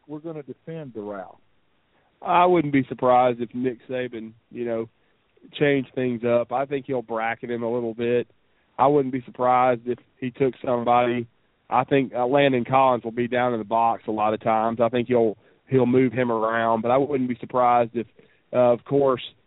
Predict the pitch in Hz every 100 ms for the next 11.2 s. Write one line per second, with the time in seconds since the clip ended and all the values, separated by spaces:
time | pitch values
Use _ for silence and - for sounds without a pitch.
0 | _ - 123 117 113 98 _ - 120 120
1 | 143 139 143 147 139 131 127 - 143 131
2 | 127 117 135 127 127 117 113 113 120 113
3 | 110 104 _ _ - 123 135 123 123 117
4 | 123 117 - 123 123 - 120 - 123 120
5 | 110 120 123 120 123 131 120 123 123 123
6 | 123 113 - 123 123 120 117 110 117 113
7 | 110 _ _ _ - 120 117 113 117 _
8 | 131 135 131 120 131 127 123 113 127 127
9 | 120 - 123 127 123 - 131 123 123 120
10 | 120 123 123 113 123 - 123 113 113 117
11 | 113 110